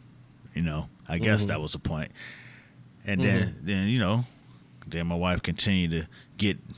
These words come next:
Speaker 1: more madder. Like, nah. See, that's the point. Like,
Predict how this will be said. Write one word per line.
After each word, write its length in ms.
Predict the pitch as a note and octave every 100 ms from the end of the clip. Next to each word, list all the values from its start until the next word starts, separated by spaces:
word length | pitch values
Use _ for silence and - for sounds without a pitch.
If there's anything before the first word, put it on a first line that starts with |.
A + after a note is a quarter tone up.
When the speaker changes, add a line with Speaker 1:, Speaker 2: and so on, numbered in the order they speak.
| -
Speaker 1:
more 240 | F#2 G2 F#2+
madder. 380 | G2 F#2+ D#2+ - - - - - - -
Like, 160 | G#3+ A3
nah. 440 | G#3+ A3 A3 G#3+ G#3 - - - - -
See, 200 | - F#3
that's 160 | G#3+
the 100 | -
point. 380 | - B3 G#3 - - - - - - C#3
Like, 360 | C#3+ C3+ G#2